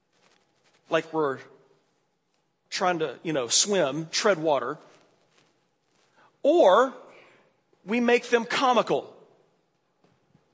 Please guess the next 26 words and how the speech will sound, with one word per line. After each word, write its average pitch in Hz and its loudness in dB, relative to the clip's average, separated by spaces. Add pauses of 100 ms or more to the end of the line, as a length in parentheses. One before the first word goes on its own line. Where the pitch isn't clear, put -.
(140)
We 175 -8
sort 226 2
of 196 0
add 202 6
a 165 2 (580)
funny 226 -2
dimension 180 0
to 151 -2
them. 123 -10 (760)
<laughs> - -20
Who 226 -12
does 139 -6
that? 120 -8 (3000)
But - -2
I 233 -2
think 381 -2
we 349 0
have 240 -2
to 185 -4
ask 190 0
ourselves, 143 -2 (920)
what 277 -6
is 440 0
Jesus 220 -2
doing 127 -10
here? 117 -18